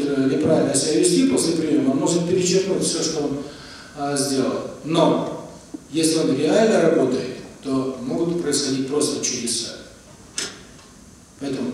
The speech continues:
мой метод неприменим для лентяев и для тех, кто считает, что вот приём это таблетка. Заплатил деньги, получил, буду здоров. Он просто опасен. Это очень серьёзное дело. Вы понимаете,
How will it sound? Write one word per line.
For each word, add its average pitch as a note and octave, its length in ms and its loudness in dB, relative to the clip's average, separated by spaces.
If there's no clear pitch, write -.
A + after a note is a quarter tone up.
мой F#3+ 200 0
метод D#3+ 480 0
неприменим G3 920 2
для D3 160 4
лентяев F3+ 580 4
и D3 100 -4
для D#3+ 180 4
тех, G#3+ 240 6
кто F3+ 100 2
считает, D#3+ 460 4
что - 200 -2
вот D3+ 200 2
приём - 280 4
это D#3+ 160 2
таблетка. C3 500 -2
Заплатил F#3+ 540 2
деньги, F#3+ 340 0
получил, E3 600 2
буду E3 160 0
здоров. C#3 480 -2
Он C3+ 160 -4
просто E3+ 400 2
опасен. D#3 500 0
Это C3 180 -2
очень A#3 200 2
серьёзное A3+ 640 2
дело. - 180 -4
Вы C#3+ 60 -10
понимаете, F3+ 600 2